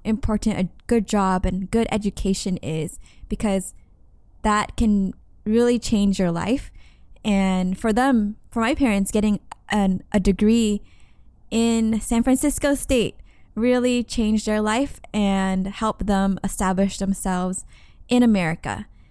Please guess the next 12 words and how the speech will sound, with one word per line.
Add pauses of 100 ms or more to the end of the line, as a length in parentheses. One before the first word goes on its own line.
(460)
So
I
think
that (580)
seeing
them
and
the
way
that
they (1000)
fought